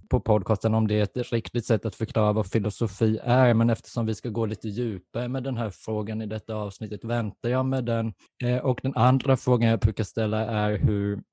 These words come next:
gästen kom i kontakt med filosofi. Och här har jag ju lyssnat en del på det. Jag vet att du kom i kontakt med filosofi väldigt tidigt, och det tycker jag är intressant. Vad var det som lockade dig till filosofin från början?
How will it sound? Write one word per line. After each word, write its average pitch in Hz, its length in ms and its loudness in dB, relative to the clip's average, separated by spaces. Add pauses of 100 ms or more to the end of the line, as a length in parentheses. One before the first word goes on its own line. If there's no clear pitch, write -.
(140)
gästen 113 420 0
kom 107 200 4
i 104 40 0
kontakt 120 680 0
med 110 380 0 (120)
filosofi. 107 1160 -2
Och - 280 -6
här 110 200 0
har 117 80 2
jag 110 140 2
ju 107 60 0
lyssnat 110 480 -2
en 123 100 -2
del 110 160 0
på - 140 -10
det. 107 100 -4
Jag 104 120 0
vet 101 240 -4
att 110 140 -8
du 104 140 -6
kom 104 240 -4
i 104 200 -4 (160)
kontakt 101 460 -4
med 104 140 -4
filosofi 98 520 -6
väldigt 95 500 -6
tidigt, 107 720 -4
och 110 140 -4
det 113 280 -2 (340)
tycker 117 260 0
jag 113 80 4
är 107 60 2
intressant. 104 600 -2
Vad 110 200 -2
var 104 160 -2
det 101 80 -6
som 104 280 -4
lockade 110 640 -4
dig 104 300 -2
till 98 220 -8
filosofin 104 800 -6
från 104 260 -2
början? 107 520 -4